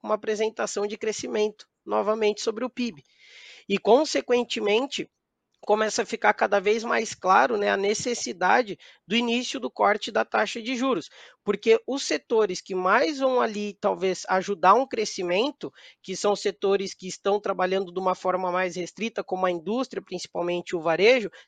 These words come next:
tendem a ter um incentivo maior pra, então, ter a sua retomada, conseguir oferecer condições melhores aí pra população,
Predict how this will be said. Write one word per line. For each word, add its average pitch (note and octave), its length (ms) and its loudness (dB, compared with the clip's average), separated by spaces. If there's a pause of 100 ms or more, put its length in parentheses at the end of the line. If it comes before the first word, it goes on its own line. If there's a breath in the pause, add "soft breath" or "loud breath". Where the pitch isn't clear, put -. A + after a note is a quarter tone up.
tendem A3+ 420 4
a A3+ 60 0
ter A3 220 2
um A3 60 4
incentivo G#3+ 640 -4
maior A3 420 6
pra, A3 140 -2
então, G#3+ 380 0 (320 soft breath)
ter G#3 140 8
a G3+ 80 8
sua F#3 200 0
retomada, F#3+ 720 2
conseguir F#3+ 480 -4
oferecer G3 440 -2
condições G3 500 -4
melhores G3 480 0
aí F#3 140 0
pra F#3+ 160 -2
população, A3 760 0